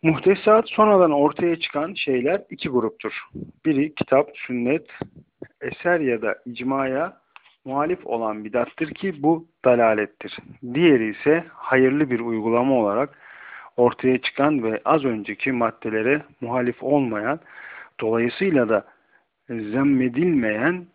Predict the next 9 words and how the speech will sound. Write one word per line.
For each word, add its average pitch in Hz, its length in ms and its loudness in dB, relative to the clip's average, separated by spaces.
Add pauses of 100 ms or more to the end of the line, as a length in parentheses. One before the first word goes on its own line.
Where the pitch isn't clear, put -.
(120)
bir 127 120 -2
yeniliktir. 107 680 -8 (1040)
Cevap. 127 400 2 (2000)
Birincisi, 190 580 0
bu 196 100 0
sözlerin 156 580 4
İmam 147 340 4
Şafii'ye 143 680 2
nispeti 156 680 -2